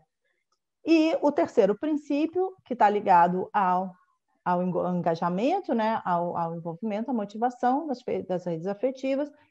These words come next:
tá ligado, então, a, o, o pos-, é, é, múltiplas opções aí de, de, de, é, trabalhar o interesse das pessoas por aquele assunto, né? E aí, é, que as pessoas possam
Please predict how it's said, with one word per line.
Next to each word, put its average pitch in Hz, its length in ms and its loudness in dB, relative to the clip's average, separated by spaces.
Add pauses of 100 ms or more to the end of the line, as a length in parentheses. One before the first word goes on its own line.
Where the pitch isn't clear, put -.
(140)
tá 247 100 4
ligado, 226 400 4
então, 233 320 2 (340)
a, 185 400 4
o, 196 320 0
o 190 60 -2
pos-, 196 300 -2
é, 175 280 2
é, 156 340 -4 (220)
múltiplas 208 680 -2
opções 196 640 -4
aí 180 340 -2 (340)
de, 196 140 -2
de, 180 1120 -4
de, 170 140 -8 (300)
é, 156 640 -6 (680)
trabalhar 202 400 2
o 175 80 -2
interesse 208 680 2
das 233 180 -2
pessoas 202 380 -4
por 190 160 -8
aquele 185 280 -4
assunto, 226 800 -6 (320)
né? 185 220 0
E 190 40 0
aí, 196 440 0 (240)
é, 170 100 -4
que 180 100 -6
as 185 60 -8
pessoas 202 320 -6
possam 196 400 0